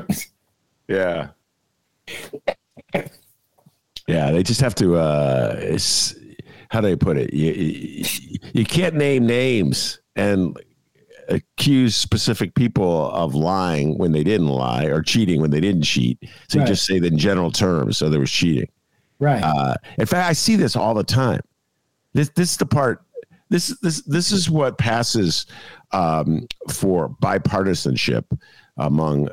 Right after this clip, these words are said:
Speaker 2: uh, Republicans. Those who say, "Well, you know, there was some fraud. There had to have been. But, you know, I just, I decided to move on." I'm like, "There was some fraud. There had to have been." And they go, "Well, you know," so the, the reporter will say, or,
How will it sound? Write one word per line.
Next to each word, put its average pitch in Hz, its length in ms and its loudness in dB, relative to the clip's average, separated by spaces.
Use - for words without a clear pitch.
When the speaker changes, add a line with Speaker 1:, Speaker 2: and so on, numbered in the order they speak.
Speaker 2:
uh, 57 260 -2
Republicans. 71 680 -2
Those 90 220 0
who 98 80 -2
say, 95 220 0
"Well, 277 320 0
you 208 100 2
know, 196 460 0
there 175 120 2
was 233 220 2
some 165 200 0
fraud. 110 560 2
There 151 100 0
had 175 220 0
to 220 60 2
have - 100 0
been. - 160 -2
But, 104 400 2
you 123 140 2
know, 87 320 -2
I 110 120 -2
just, 113 200 0
I 120 180 0
decided 120 420 0
to 104 60 2
move 104 200 2
on." 98 220 0
I'm 107 140 0
like, 107 180 0
"There 107 120 0
was 131 220 2
some 180 160 2
fraud. 127 320 0
There 113 80 0
had 117 140 2
to - 0 -
have 143 80 -2
been." 69 140 0
And 90 120 2
they 101 80 2
go, 101 140 0
"Well, 117 480 -2
you 127 140 0
know," 104 160 0
so 107 300 -2
the, 92 180 0
the 90 120 0
reporter 113 360 0
will 95 80 0
say, 95 240 0
or, 87 360 0